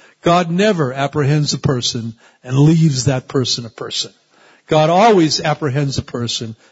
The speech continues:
in order to apprehend a people. Huh? This is really big, 'cause man, in America there's forty, what is, there's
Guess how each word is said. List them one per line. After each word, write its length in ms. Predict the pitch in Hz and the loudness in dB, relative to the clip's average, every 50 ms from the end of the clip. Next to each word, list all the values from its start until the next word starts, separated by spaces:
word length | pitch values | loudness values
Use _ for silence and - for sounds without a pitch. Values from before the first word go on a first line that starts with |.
| _ - | _ -6
in 100 | - 123 | 0 2
order 240 | 131 127 123 123 117 | 2 4 2 0 -2
to 180 | - - - 120 | -6 -8 -6 -4
apprehend 520 | 117 120 - - 117 101 117 117 117 110 | -4 -4 -4 -8 -10 -6 -6 -6 -6 -8
a 40 | 101 | -10
people. 440 | - - - 123 - - - - _ _ _ _ _ _ _ _ _ _ _ _ | -14 -12 -12 -12 -12 -12 -20 -20 _ _ _ _ _ _ _ _ _ _ _ _
Huh? 360 | - 135 147 190 262 320 311 - _ _ _ _ _ _ _ _ _ _ - | -2 0 0 0 0 -2 -4 -8 _ _ _ _ _ _ _ _ _ _ -2
This 320 | - 185 208 180 131 127 | 2 2 2 2 2 -4
is 60 | 135 135 | -6 -4
really 300 | 151 214 254 254 240 220 | 0 0 2 4 2 2
big, 400 | 160 208 202 165 139 120 - _ | 4 2 2 2 0 -4 -10 _
'cause 240 | - 135 117 113 | -10 -10 -10 -10
man, 520 | 127 123 143 202 220 220 214 208 208 202 - _ _ _ _ _ - | -8 -4 -2 0 0 0 0 -2 -2 -6 -8 _ _ _ _ _ -6
in 140 | - 156 165 | -2 0 0
America 400 | 165 185 220 233 233 226 226 185 | 2 2 2 2 2 2 0 0
there's 260 | 156 147 139 - - | -2 -2 -2 -4 -8
forty, 480 | - - - 190 214 214 208 196 180 | -12 -6 0 2 2 2 2 0 -4
what 200 | 175 147 143 143 | -6 -6 -6 -6
is, 260 | 131 113 - - - - - _ _ _ _ _ | -6 -6 -12 -20 -20 -20 -20 _ _ _ _ _
there's 320 | - 147 135 - - - | -8 -4 -4 -4 -4 -6